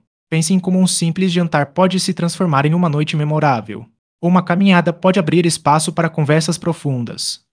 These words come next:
É nesses momentos que vocês podem fortalecer a união, especialmente em tempos desafiadores, como quando estão em home office.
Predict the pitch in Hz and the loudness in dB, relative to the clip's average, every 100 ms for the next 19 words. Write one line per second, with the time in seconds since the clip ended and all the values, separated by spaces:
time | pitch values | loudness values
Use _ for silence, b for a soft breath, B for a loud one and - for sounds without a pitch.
0 | _ - 143 - 156 165 160 170 180 175 | _ -4 -2 0 0 0 2 0 0 -4
1 | 185 185 196 190 - 214 226 226 226 202 | 0 0 0 -2 0 2 2 0 0 0
2 | 190 180 175 170 180 139 127 - 147 - | 0 0 0 2 2 2 -2 -8 -6 -4
3 | 196 208 175 147 - 180 190 202 202 139 | 0 2 2 0 0 0 2 0 0 0
4 | 143 170 175 196 160 135 107 98 - - | 0 0 0 0 2 0 0 -6 -8 -2
5 | 180 196 180 170 180 180 - 175 156 123 | 2 2 2 0 0 0 0 0 0 0
6 | 156 180 156 113 - - 143 | 2 4 2 0 -4 -10 -12